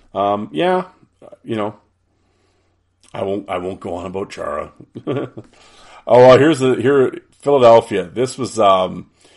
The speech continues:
you know, of all the teams and all the guys, I mean, you know, Philly, oof. But, I mean, it ended up, uh, the Hammer, Dave Schultz, Dave Brown,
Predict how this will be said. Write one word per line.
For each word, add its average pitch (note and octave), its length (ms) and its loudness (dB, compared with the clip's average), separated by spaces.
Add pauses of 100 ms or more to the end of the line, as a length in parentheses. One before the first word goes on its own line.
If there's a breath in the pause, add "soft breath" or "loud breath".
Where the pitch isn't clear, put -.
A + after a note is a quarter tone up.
(180 soft breath)
you A2+ 80 -6
know, G#2 100 0
of F#2+ 80 -4
all A2+ 180 6
the A2+ 80 0
teams G#2 460 -6
and F#2+ 100 -8
all G2 140 0
the G2 100 -8
guys, F#2+ 540 -4
I F#2+ 80 -16
mean, F#2 400 -14
you G#2 100 -14
know, F#2+ 120 -6
Philly, G2+ 520 -8 (200)
oof. G2+ 340 -16 (540 soft breath)
But, G2 100 -4
I F#2 40 -4
mean, G2 300 -4
it G2 140 -6
ended G#2 240 -2
up, G#2 320 4
uh, F#2 360 -2 (680)
the G#2+ 140 -10
Hammer, G#2 400 -6
Dave G#2 280 -6
Schultz, F#2+ 540 -10 (480)
Dave G2+ 300 -8
Brown, F#2+ 420 -2